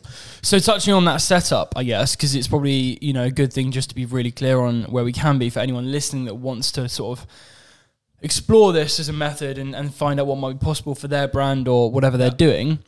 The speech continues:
Speaker 1: How easy is this to plug in?
Speaker 2: Easy.
Speaker 1: Good.
Speaker 2: If you've got, well, I mean, most, I guess most of the, the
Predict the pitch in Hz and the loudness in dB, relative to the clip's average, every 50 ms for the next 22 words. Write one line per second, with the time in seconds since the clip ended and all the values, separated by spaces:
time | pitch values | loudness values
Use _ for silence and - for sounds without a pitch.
0 | _ _ _ _ _ - - - 170 160 151 151 156 156 147 131 131 123 117 120 | _ _ _ _ _ -8 0 2 4 4 6 6 6 4 4 2 0 0 0 0
1 | 131 123 - - - 131 127 123 120 131 123 101 90 - - - - - - - | -2 -2 -2 -4 -4 -4 -4 -4 -2 -4 -6 -6 -6 -10 -14 -14 -18 -18 -20 -20
2 | - - - - - - - 139 127 117 113 110 - - _ _ _ _ _ _ | -20 -20 -20 -20 -20 -16 -12 -10 -10 -8 -10 -12 -12 -16 _ _ _ _ _ _
3 | _ _ _ _ _ _ _ _ - _ - 156 120 127 151 147 139 120 101 131 | _ _ _ _ _ _ _ _ -20 _ -4 -2 0 0 0 0 -2 -2 0 0
4 | 123 117 - - - _ _ _ _ _ _ _ _ 165 131 120 110 104 110 - | 0 0 -2 -4 -14 _ _ _ _ _ _ _ _ -6 -4 -2 -2 -4 -6 -12
5 | _ _ _ _ _ _ _ _ _ _ _ - 143 120 113 110 110 120 - - | _ _ _ _ _ _ _ _ _ _ _ -14 -12 -10 -10 -10 -10 -12 -14 -14
6 | 135 131 123 113 - - - - 131 127 120 117 123 131 120 120 113 - 131 123 | -12 -8 -6 -6 -6 -8 -8 -8 -8 -8 -6 -6 -6 -4 -4 -4 -4 -6 -6 -6
7 | 123 120 123 120 117 - _ _ _ _ - 131 120 | -6 -6 -6 -6 -8 -10 _ _ _ _ -14 -14 -14